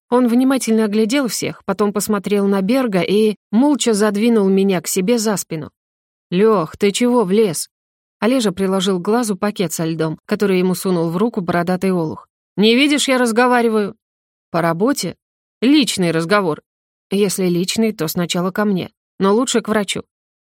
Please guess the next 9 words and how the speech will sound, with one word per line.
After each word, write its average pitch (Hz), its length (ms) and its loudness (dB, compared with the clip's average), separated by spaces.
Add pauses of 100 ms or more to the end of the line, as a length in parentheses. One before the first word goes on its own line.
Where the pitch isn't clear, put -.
(140)
«Иди 233 300 4
нахрен, 269 440 2
Лёх, 233 420 0
ты 240 100 0
чё, 294 180 0
её 247 180 2
адвокат, 240 440 0
что 233 240 0
ли?» 185 200 -4